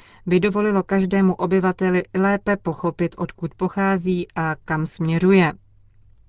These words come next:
Zdůraznil také, že církev si nijak neosobuje místo státu, ani ho nechce nahrazovat, a zopakoval, že pro vztah mezi státem a církví platí princip spolupráce na základě vzájemného respektu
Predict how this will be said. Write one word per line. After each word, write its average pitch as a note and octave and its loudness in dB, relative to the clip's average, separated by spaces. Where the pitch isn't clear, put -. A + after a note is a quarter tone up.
Zdůraznil F3 2
také, F#3+ -2
že F#3 2
církev D#3 -6
si D#3+ -6
nijak D3+ -4
neosobuje E3 -2
místo D#3+ -4
státu, F#3+ -2
ani G3 6
ho F3+ 4
nechce E3 -4
nahrazovat, F3 0
a G#3 -4
zopakoval, G3+ -2
že E3 -2
pro E3+ -4
vztah - -6
mezi D3+ -4
státem D3+ -6
a E3 -8
církví E3 -6
platí D#3 -6
princip D#3 -6
spolupráce F#3 -2
na F3+ 2
základě D#3 -2
vzájemného D3 -4
respektu E3 -6